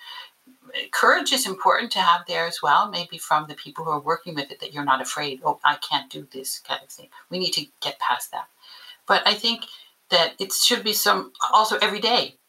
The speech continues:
And every day you think about, "What am I learning today?" And,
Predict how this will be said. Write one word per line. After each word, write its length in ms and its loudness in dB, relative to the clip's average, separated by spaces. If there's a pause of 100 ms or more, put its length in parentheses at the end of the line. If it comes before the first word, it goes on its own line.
(140)
And 180 2
every 260 2
day 240 4
you 180 -2
think 240 -6
about, 200 -2
"What 120 6
am 80 4
I 80 6
learning 300 0
today?" 460 0
And, 220 -2